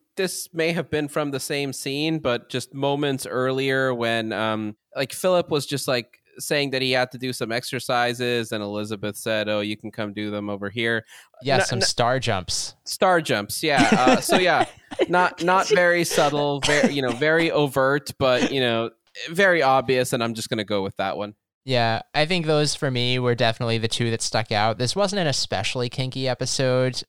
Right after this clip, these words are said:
Speaker 2: You know, honorable mention, I think, to Lord Mountbatten talking about how Liz married a wild spirit that needs to be tamed.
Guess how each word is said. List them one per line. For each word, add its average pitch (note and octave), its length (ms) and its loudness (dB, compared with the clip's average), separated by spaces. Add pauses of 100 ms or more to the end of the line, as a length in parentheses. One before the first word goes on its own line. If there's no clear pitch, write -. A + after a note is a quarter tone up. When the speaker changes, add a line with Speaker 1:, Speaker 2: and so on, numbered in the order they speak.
(180)
Speaker 2:
You C#3+ 120 2
know, A#2+ 240 4
honorable D3+ 460 2
mention, B2+ 340 0
I C3+ 120 2
think, D3 400 -2
to A#2 580 0 (100)
Lord B2+ 260 2
Mountbatten C3 800 0 (280)
talking C3 380 0
about A#2 280 2
how A2+ 160 2
Liz A2+ 340 0
married A2+ 280 0
a A2 40 -2
wild G#2 340 0
spirit A2+ 420 -2
that A2 100 -6
needs B2 220 -4
to - 80 -8
be C#3 100 -4
tamed. C#3+ 500 -4